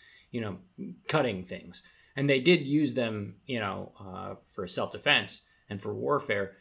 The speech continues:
But the problem is that the way that they were, that those axe heads were affixed to the, you know,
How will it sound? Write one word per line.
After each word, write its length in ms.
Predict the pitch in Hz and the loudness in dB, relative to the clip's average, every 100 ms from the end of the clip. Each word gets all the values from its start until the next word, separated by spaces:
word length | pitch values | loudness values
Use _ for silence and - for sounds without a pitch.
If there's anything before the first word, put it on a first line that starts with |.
| _ - | _ -14
But 80 | - | -4
the 60 | |
problem 340 | 139 147 143 120 | 6 6 6 0
is 240 | 110 104 | -2 -4
that 200 | 107 104 | -4 -2
the 80 | 107 | 0
way 140 | 120 | 2
that 140 | 113 104 | 2 0
they 120 | 110 | 0
were, 280 | 104 101 - | 0 -2 -6
that 120 | 107 | -6
those 180 | 110 101 | -4 -2
axe 260 | 120 117 | -2 -2
heads 240 | - 101 101 | -2 -4 -2
were 120 | 104 | -2
affixed 560 | 95 117 101 - - - | -2 -2 -4 -6 -12 -14
to 240 | - 107 | -10 -8
the, 320 | 101 95 95 - | -6 -6 -6 -8
you 80 | 104 | -10
know, 200 | 92 | -8